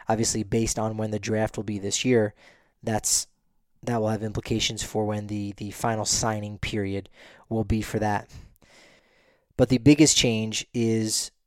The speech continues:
that the forty round M L B draft will be reduced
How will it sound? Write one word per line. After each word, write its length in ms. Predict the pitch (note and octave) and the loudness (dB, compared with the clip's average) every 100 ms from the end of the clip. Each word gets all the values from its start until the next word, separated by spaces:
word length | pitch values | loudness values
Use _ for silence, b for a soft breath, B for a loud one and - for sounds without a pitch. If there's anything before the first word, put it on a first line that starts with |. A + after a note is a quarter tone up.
| _ | _
that 200 | - A2 | 0 0
the 120 | - A2 | 0 -6
forty 440 | - C#3+ C#3+ C#3 | 2 6 6 6
round 320 | C3 B2 B2 | 4 4 2
M 240 | A#2+ A#2 A#2 | -2 -4 -2
L 100 | A2+ | -2
B 200 | A2 A2 | -2 -2
draft 640 | A#2 A2+ G#2+ G2+ - - _ _ _ _ _ _ _ _ _ _ - | -2 -2 -2 -6 -10 -20 _ _ _ _ _ _ _ _ _ _ -8
will 120 | A#2+ | -2
be 120 | A#2+ | 2
reduced 540 | B2 A#2+ A2+ G#2 - | 4 4 2 0 -4